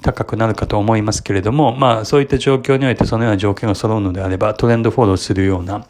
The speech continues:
えーっと、まあ、高値掴みになるようなリスクを、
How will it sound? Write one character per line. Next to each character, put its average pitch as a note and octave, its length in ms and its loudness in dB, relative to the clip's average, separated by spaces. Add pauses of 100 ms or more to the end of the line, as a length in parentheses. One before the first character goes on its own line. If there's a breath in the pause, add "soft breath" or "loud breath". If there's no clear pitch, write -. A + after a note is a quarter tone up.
(640 loud breath)
え A#2+ 220 6
ー - 20 2
っ A2+ 80 -6
と、 A#2+ 220 2
ま A#2 100 2
あ、 - 20 2
高 B2 240 0
値 C3 100 0
掴 B2 260 -4
み A2+ 60 -2
に A2 40 -2
な A#2+ 80 0
る A#2 80 0
よ G#2 60 0
う - 20 -2
な G2 80 -2
リ F#2+ 160 0
ス - 100 -6
ク A2+ 240 0
を、 D3 300 2